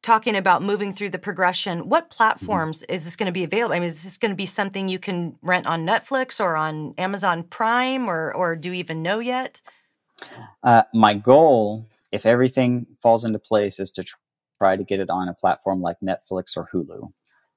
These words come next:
Speaker 2: Um, but I realize you have to have good connections for that. And so we'll see what ends up happening. But if not,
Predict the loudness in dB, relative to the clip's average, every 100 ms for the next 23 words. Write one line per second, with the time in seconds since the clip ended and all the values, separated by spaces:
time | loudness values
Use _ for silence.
0 | -4 -2 -2 -4 -8 -2 0 2 4 4
1 | 4 0 -8 -8 -8 -8 -8 -6 -8 -4
2 | -6 -6 -10 -8 -2 0 0 -2 -10 _
3 | -10 -8 -4 -4 -2 -6 -6 -4 0 0
4 | -2 -6 -6 -8 -8 -10 -8 2 2 4
5 | 4 4